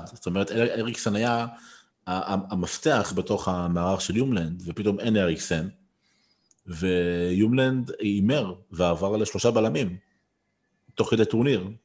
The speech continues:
ב-, וזה מאמן ששיחק באמת רוב המשחקים שלו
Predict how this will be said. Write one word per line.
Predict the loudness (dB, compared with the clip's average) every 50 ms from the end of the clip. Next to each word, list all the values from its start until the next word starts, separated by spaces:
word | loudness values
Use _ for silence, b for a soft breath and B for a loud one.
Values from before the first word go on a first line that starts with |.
| _ _ _ _ _ _ _ _ _ _ -14 -6 -2
ב-, | 0 2 2 4 2 2 2 0 0 -2 -4 -8 -10 _ -4
וזה | 0 0 2 2 2
מאמן | 2 4 4 4 2
ששיחק | 0 -2 -4 -4 -4 -2 -2 -2 0
באמת | 0 0 0 0 -2 -2 0
רוב | 2 2 4 2 2
המשחקים | 0 -4 -6 -6 -4 -4 -4
שלו | -4 -4 -4 -4 -4 -6